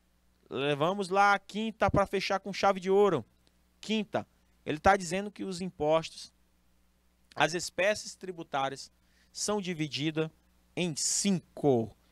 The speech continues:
Cinco. Impostos, taxas, contribuições de melhoria, empréstimos compulsórios e empréstimo especial. C de cocô, é? Eita!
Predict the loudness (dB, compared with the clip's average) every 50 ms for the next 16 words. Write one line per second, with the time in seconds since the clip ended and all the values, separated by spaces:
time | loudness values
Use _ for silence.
0 | _ _ -2 2 2 4 4 2 0 -4 -8 -12 -12 -12 -14 _ _ _ _ _
1 | _ _ _ _ -20 -20 -20 _ -6 -4 -4 2 4 6 8 8 8 6 2 -4
2 | -10 -12 -12 -14 -16 _ _ _ _ _ _ -20 -20 _ _ 2 4 4 4 4
3 | 2 0 -4 -12 -14 -14 -18 -20 _ _ _ _ _ _ -12 -10 -10 -8 -8 -8
4 | -8 -8 -8 -6 -4 -4 -4 -4 -4 -6 -8 -6 -6 -6 -6 -4 -4 -2 -2 -4
5 | -4 -8 _ _ _ _ _ -14 -14 -8 0 4 4 4 4 2 -2 -8 -10 -12
6 | -14 -14 -12 -12 -8 -4 -2 -2 -2 -2 -4 -8 -10 -10 -10 -8 -8 -8 -6 -4
7 | -4 -4 -6 -8 -10 -10 -6 -4 -4 -4 -4 -6 -10 _ _ _ _ _ _ _
8 | _ _ _ _ _ _ _ _ _ -10 -4 0 4 6 6 8 6 6 2 -2
9 | -8 -6 -4 -2 -4 -2 0 2 4 6 6 6 6 4 2 0 0 -2 -2 -2
10 | -2 -2 -4 -4 -6 -8 -8 _ _ 0 0 0 0 -2 -6